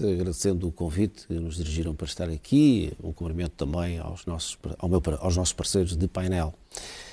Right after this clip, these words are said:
Bom, o, o ministro Eduardo Cabrita, tal qual como afirmou na última terça-feira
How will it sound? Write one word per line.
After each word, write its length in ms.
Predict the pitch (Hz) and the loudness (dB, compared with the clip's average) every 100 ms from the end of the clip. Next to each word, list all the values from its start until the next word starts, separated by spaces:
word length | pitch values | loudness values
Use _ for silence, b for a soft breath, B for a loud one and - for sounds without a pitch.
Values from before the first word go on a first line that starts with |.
| B - | B 2
Bom, 180 | 139 - | 4 6
o, 420 | 147 160 143 123 | 6 6 6 6
o 40 | 131 | 6
ministro 260 | 123 107 | 6 6
Eduardo 280 | 107 104 90 | 6 6 4
Cabrita, 760 | - 87 101 104 - 107 101 95 - | 2 6 6 4 2 4 4 2 4
tal 120 | 135 | 4
qual 220 | - 101 | 4 -2
como 220 | - 95 | 0 0
afirmou 440 | 90 92 80 80 78 | 0 0 0 0 0
na 140 | 80 | 0
última 340 | 85 73 85 | 0 0 -2
terça-feira 760 | 78 90 - 82 85 82 85 95 | -2 0 0 -2 0 0 0 -2